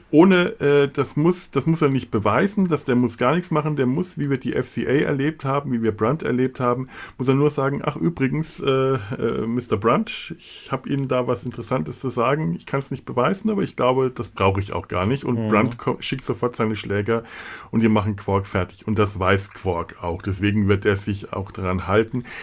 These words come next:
Speaker 1: Es wär nur schön, wenn man auf diesen Gedanken zum einen nicht selber kommen müsste und zum
Speaker 2: Mhm.
Speaker 1: anderen das, was du sagst, als, ähm, als Bild ist es eigentlich schlecht, denn es ist
Speaker 2: Hat sich's
Speaker 1: faktisch
Speaker 2: abkaufen
Speaker 1: so, wie
Speaker 2: lassen.
Speaker 1: du sagst, er hat sich's abkaufen lassen und das finde ich auch nicht so richtig schön.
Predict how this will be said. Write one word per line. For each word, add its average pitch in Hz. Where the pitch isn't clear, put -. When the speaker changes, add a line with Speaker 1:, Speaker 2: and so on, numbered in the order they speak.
Speaker 1:
Es 101
wär 113
nur 123
schön, 123
wenn 110
man 110
auf 101
diesen 104
Gedanken 104
zum 101
einen 92
nicht 90
selber 104
kommen 131
müsste 147
und 123
zum 120
Speaker 2:
Mhm. 120
Speaker 1:
anderen 107
das, 107
was 110
du 131
sagst, 117
als, 107
ähm, 104
als 101
Bild 175
ist 120
es -
eigentlich 113
schlecht, 101
denn 101
es 104
ist -
Speaker 2:
Hat -
sich's -
Speaker 1:
faktisch 101
Speaker 2:
abkaufen 107
Speaker 1:
so, -
wie 117
Speaker 2:
lassen. 120
Speaker 1:
du 113
sagst, 98
er 90
hat 92
sich's 160
abkaufen 82
lassen 80
und 92
das 101
finde 123
ich -
auch 98
nicht 85
so -
richtig 80
schön. -